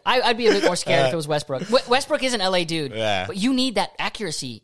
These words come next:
Speaker 1: behind the, behind the three-point line,
Speaker 2: Oh,
Speaker 1: 'cause
Speaker 2: well, for the Lakers, for sure, 'cause
Speaker 1: 'cause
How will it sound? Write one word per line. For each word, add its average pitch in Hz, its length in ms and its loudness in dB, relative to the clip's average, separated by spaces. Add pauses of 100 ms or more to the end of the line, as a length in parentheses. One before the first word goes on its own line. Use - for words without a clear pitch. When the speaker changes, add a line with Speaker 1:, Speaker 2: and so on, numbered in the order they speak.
Speaker 1:
behind 165 380 -6
the, 139 160 -6
behind 175 240 -6
the 151 40 -12
three-point 196 300 -8
line, 151 100 -2
Speaker 2:
Oh, 170 120 4
Speaker 1:
'cause 135 120 -2
Speaker 2:
well, 127 60 -8
for 131 120 -4
the 117 60 -4
Lakers, 135 360 -2
for 127 80 -6
sure, 147 200 -2
'cause 147 120 -4
Speaker 1:
'cause - 20 2